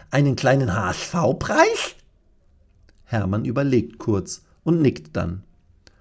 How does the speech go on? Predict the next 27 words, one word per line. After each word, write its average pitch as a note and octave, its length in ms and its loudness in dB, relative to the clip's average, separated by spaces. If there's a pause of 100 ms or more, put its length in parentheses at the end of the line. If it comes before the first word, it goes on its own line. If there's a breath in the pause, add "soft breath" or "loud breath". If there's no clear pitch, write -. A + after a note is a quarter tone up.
(300 soft breath)
Er C3 100 0
geht F3 240 4
an D#3 140 0
seine A#2 200 2
Überraschungsschublade. G#2 1300 0 (640 soft breath)
Hier A2+ 340 2
bewahrt G2 400 -2
er G2 140 -4
immer D3+ 180 2
ein D#3 180 -2
paar C#3+ 180 -2
Geschenke A2+ 440 -2
auf, G#2 340 -4 (340 soft breath)
die B2 80 2
er G#2+ 60 4
bei G2+ 160 2
Besuchen G2 520 -2
in F2 140 -6
Kindergärten G2 760 0 (180 soft breath)
oder D#3 220 2
zu D#3 160 -4
ganz G#3+ 340 0
besonderen C3+ 640 -2
Geburtstagen A2 720 0
und A#2+ 140 -8
Veranstaltungen G#2 800 -4
mitnimmt. F2 480 -6